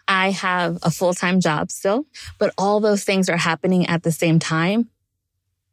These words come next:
Underneath this urgency, I know that there's a fear. And part of the fear actually stems from the fact that I am older now than my mom was when she passed away. Because of that, I think I spent a lot of time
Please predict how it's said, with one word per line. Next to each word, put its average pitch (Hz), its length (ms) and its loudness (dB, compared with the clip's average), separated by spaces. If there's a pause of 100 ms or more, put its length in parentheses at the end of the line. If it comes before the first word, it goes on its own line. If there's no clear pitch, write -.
(140)
Underneath 254 540 4
this 190 180 2
urgency, 175 760 0
I 180 100 4
know 180 160 6
that 170 180 2
there's 156 200 2
a 156 80 4
fear. 139 360 -2
And 175 200 0
part 214 200 2
of 226 120 2
the 208 80 0
fear 175 320 0
actually 165 400 -2
stems 165 360 0
from 175 140 -8
the 160 120 0
fact 156 340 -2
that 147 120 0
I 175 180 0
am 190 200 2
older 175 340 2
now 156 460 0 (320)
than 180 140 0
my 160 160 2
mom 156 340 4
was 202 260 0
when 165 120 2
she 160 160 0
passed 147 340 -2
away. - 320 -10 (920)
Because 208 480 0
of 214 180 0
that, 202 360 0 (320)
I 196 140 2
think 202 240 0
I 190 100 2
spent 180 320 -2
a 180 60 2
lot 175 200 2
of 170 120 -2
time 170 500 0